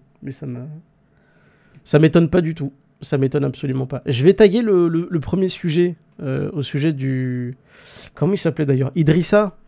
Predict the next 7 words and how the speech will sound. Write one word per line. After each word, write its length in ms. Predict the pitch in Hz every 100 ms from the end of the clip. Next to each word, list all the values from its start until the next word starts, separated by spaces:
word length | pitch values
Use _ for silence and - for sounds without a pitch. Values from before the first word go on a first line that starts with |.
| -
c'est 100 | 151
ça ? 280 | 131 170 170 _ _ _ _
Idrissa 440 | 143 143 151 - 160
G-, 140 | 139
Gueye ? 420 | 165 165 196 131 127 _ _ _ _ _
Idrissa 400 | 143 139 143 156
Gueye. 300 | 147 160 143